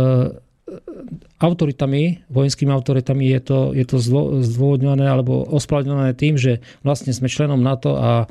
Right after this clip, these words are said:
vzťahuje sa na nás článok kolektívnej ochrany, článok päť v-, e, Washingtonskej zmluvy.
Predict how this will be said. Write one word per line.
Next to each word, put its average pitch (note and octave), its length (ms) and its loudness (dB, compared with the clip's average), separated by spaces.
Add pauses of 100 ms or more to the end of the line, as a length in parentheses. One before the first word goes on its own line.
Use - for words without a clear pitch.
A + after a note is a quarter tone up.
(260)
vzťahuje C#3 400 2
sa C#3 80 -2
na C3 240 2
nás - 240 -6
článok D3 400 0
kolektívnej B2+ 480 2
ochrany, D3 400 0
článok B2 320 0
päť E3 320 -2
v-, C3 80 -4
e, - 20 -4 (540)
Washingtonskej B2+ 560 0
zmluvy. C#3+ 400 2